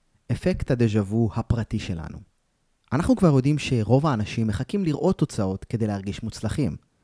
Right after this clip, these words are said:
אך אלופים אמיתיים מרגישים מוצלחים הרבה לפני שהם הופכים לכאלה.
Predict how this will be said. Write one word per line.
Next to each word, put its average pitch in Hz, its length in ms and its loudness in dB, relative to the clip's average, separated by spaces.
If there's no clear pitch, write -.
אך 95 340 0
אלופים 110 300 0
אמיתיים 120 500 0
מרגישים 107 400 0
מוצלחים 117 560 0
הרבה 139 260 2
לפני 110 280 0
שהם 98 180 -4
הופכים 117 340 -4
לכאלה. 82 420 -6